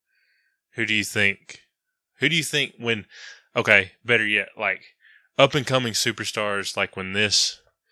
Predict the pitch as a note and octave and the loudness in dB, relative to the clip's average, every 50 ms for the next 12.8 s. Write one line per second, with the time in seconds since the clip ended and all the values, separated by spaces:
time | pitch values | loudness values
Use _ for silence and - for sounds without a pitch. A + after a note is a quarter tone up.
0 | _ _ _ _ _ _ _ _ _ _ _ _ _ _ _ _ _ _ _ _ | _ _ _ _ _ _ _ _ _ _ _ _ _ _ _ _ _ _ _ _
1 | _ - A#2+ G#2+ G2 F#2+ F#2+ F#2+ - G2 F#2 - - - G2+ - - F#2+ - - | _ 2 4 4 6 6 4 4 2 -2 -4 -2 -2 -2 -2 -2 -4 -6 -4 -2
2 | - F#2+ F#2 F2+ F2 - - - - G2 F#2 F#2 - _ - - - - - G2+ | 0 0 0 0 -2 -4 -6 -6 -4 -4 -6 -6 -8 _ -16 -16 -14 -6 -2 -2
3 | G2 F#2 F2+ F2 E2+ - - - - - G2 F#2 F#2 F2 F2+ F2 F2 E2+ E2+ - | -2 0 0 -2 -4 -6 -12 -8 -2 2 2 4 4 2 0 -2 -2 -4 -6 -8
4 | _ _ _ _ _ - G2+ G2 F#2 - _ - - G#2 F#2+ F2 - - G#2 G#2 | _ _ _ _ _ -12 -12 -12 -12 -14 _ -4 0 0 0 0 0 -2 -2 -2
5 | F#2+ F#2 A2 G#2+ G2+ F#2+ F#2 F2 E2+ E2+ E2 E2 - - - F2 - F#2 F2 F2 | 0 4 6 6 8 8 6 6 4 4 2 2 -2 -8 -10 -6 -6 -4 -4 -4
6 | E2 D#2+ - - - - - F2 E2+ E2+ E2+ _ _ _ _ - - - - - | -6 -6 -8 -16 -18 -16 -12 -12 -12 -12 -12 _ _ _ _ -20 -20 -20 -20 -20
7 | _ _ _ - F#2 F#2 F2+ E2 E2 D#2 - _ _ _ _ _ _ - - - | _ _ _ -4 -4 -2 -2 -4 -6 -14 -20 _ _ _ _ _ _ -12 -4 0
8 | A2 G#2+ G#2 G2 F#2 F#2 - - _ _ _ _ _ _ _ _ _ _ _ _ | 0 0 0 0 -4 -8 -12 -18 _ _ _ _ _ _ _ _ _ _ _ _
9 | _ _ _ _ _ _ _ - A#2 A2 G#2+ G2+ F#2 - A2 G2+ F#2+ F#2 - - | _ _ _ _ _ _ _ -2 -2 -2 -2 -4 -4 -2 -2 -2 -2 -2 -6 -16
10 | - - _ _ _ _ _ _ _ - A2+ A#2+ B2 A#2 G#2+ G#2+ G#2 G#2 G#2 G2+ | -20 -20 _ _ _ _ _ _ _ 0 2 4 4 4 4 2 2 0 0 0
11 | - - - G2 F#2 F#2 - - F2+ F2 F2 - - F#2 F#2 F2 - - F#2+ F2+ | 0 -2 -2 -4 -4 -6 -6 -4 -4 -4 -6 -8 -10 -10 -12 -12 -10 -8 -8 -8
12 | F2 F2 F2+ F#2+ G#2 G#2 G2+ G2+ F#2+ G2 F#2+ F#2+ - - - | -8 -8 -8 -8 -8 -8 -8 -8 -8 -6 -6 -6 -6 -6 -8